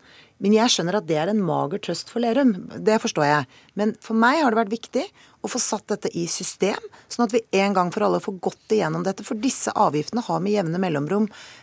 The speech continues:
vært gjenstand for diskusjoner, og få regjeringer har lykkes å gjøre noe med det. Og nå tar vi et grep,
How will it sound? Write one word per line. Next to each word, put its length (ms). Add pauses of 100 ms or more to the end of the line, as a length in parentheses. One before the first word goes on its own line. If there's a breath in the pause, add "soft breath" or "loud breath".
(100)
vært 400
gjenstand 380
for 100
diskusjoner, 680
og 60
få 300
regjeringer 340
har 160
lykkes 300
å 20
gjøre 260
noe 140
med 160
det. 220
Og 100
nå 140
tar 320
vi 80
et 100
grep, 240